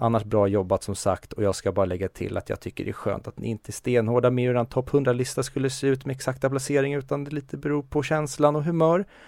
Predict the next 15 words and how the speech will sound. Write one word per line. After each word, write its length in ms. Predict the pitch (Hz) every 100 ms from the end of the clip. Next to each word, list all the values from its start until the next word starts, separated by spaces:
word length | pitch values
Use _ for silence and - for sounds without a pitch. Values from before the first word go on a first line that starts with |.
| -
Samt 560 | - - 147 170 156 -
omtittningsvärde. 1000 | 165 160 135 165 - 170 - 170 170 202 _
Nu 160 | 160 196
blir 120 | 175
det 60 |
en 80 | 175
del, 320 | 147 147 139 123 - -
eller 220 | 131 123
nu 300 | 123 135 185
blir 120 | 175
det 60 | 165
en 80 | 151
hel 220 | 135 131
novell 400 | 131 120 127 101
här. 240 | 90 90